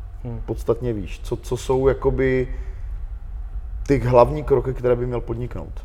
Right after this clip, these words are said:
Speaker 2: podle tvého názoru?
Speaker 1: No, eh, mu-, eh, myslím si, že jedna z těch cest je, ehm, dávat najevo tomu, tomu klientovi, eh, v čem spočívá třeba ta kvalita, v čem je ten rozdíl,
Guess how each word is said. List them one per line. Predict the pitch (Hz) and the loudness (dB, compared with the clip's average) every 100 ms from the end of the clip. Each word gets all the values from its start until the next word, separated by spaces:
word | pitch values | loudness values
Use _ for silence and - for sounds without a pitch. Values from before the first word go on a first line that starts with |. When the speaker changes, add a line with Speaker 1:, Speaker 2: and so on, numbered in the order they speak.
| - - | -10 -4
Speaker 2:
podle | 101 | -2
tvého | 95 101 92 | 0 0 0
názoru? | 92 95 90 - - - - 123 | -2 -4 -6 -8 -8 -6 -6 -2
Speaker 1:
No, | 123 113 113 123 117 110 107 | -2 -2 -4 -8 -6 -4 -6
eh, | - - - - - - | -8 -8 -8 -8 -10 -8
mu-, | 123 127 127 - 120 | -6 -6 -8 -8 -6
eh, | |
myslím | 113 120 - 135 | -6 -6 -8 -10
si, | 139 | -8
že | 143 139 | -4 -2
jedna | 120 127 131 | -2 -4 -8
z | - | -6
těch | 139 | -8
cest | - - 120 - 135 | -6 -6 -6 -6 -6
je, | 131 127 123 - 113 110 110 110 | -4 -2 -4 -6 -6 -6 -6 -6
ehm, | 113 110 - 117 | -10 -12 -16 -12
dávat | 110 113 120 123 | -6 -4 -4 -4
najevo | 120 110 113 110 117 113 117 - | -6 -4 -4 -4 -2 -2 -6 -8
tomu, | 117 117 113 - | -6 -6 -8 -8
tomu | 120 123 | -6 -6
klientovi, | - 117 113 113 117 110 117 117 117 | -6 -6 -6 -6 -8 -6 -4 -4 -6
eh, | - 110 107 | -8 -8 -8
v | - | -10
čem | - 117 | -10 -10
spočívá | 113 120 113 - 113 107 | -8 -12 -12 -8 -6 -6
třeba | 107 - 107 | -8 -12 -10
ta | 110 113 | -8 -8
kvalita, | 113 107 104 107 98 101 | -6 -6 -6 -8 -8 -10
v | - | -14
čem | - 110 | -12 -10
je | 107 | -8
ten | 117 113 | -8 -8
rozdíl, | 110 107 107 104 104 101 | -8 -8 -10 -8 -6 -6